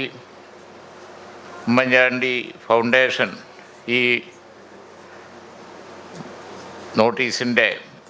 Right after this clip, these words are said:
ഇന്നത്തെ പരിപാടിയുടെ പ്രോഗ്രാമിൻ്റെ പുറത്ത് അച്ചടിച്ചതുപോലെ ഉമ്മൻചാണ്ടി is a leader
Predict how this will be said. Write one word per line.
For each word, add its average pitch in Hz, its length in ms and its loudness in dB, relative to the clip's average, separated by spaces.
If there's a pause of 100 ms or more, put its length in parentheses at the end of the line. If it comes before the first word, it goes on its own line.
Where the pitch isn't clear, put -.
(140)
ഇന്നത്തെ 110 320 0
പരിപാടിയുടെ 123 720 4 (560)
പ്രോഗ്രാമിൻ്റെ 120 680 4
പുറത്ത് 107 380 0
അച്ചടിച്ചതുപോലെ 98 760 0 (180)
ഉമ്മൻചാണ്ടി 117 560 2 (240)
is 95 120 -10 (840)
a 98 120 4
leader 110 380 2